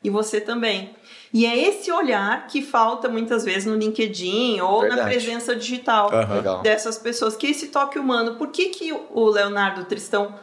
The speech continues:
Speaker 1: construiu tudo isso? Por que
Speaker 3: Uhum.
Speaker 1: que o Samir fez a diferença nisso? Por que que eles são do jeito que são?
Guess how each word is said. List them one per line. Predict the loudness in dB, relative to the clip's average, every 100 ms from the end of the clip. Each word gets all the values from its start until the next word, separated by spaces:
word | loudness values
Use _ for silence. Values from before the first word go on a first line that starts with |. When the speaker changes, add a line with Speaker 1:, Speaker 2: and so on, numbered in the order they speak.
| -16 -4
Speaker 1:
construiu | -2 -2 -4 -4 -4
tudo | -6 -12
isso? | -12 -12 -14 -10 -4
Por | -2
que | 0
Speaker 3:
Uhum. | -2
Speaker 1:
que |
o | -2
Samir | 0 0 0 -6 -6
fez | 0 2 2
a |
diferença | -4 -4 -4 -4 -2 -4
nisso? | -4 -6 -8 -12 -18 -20 _
Por | -4
que | -2
que | -2
eles | -2 -2
são | -2 0 0 -2
do | -4
jeito | 0 0 -2
que | -10
são? | -4 0 -2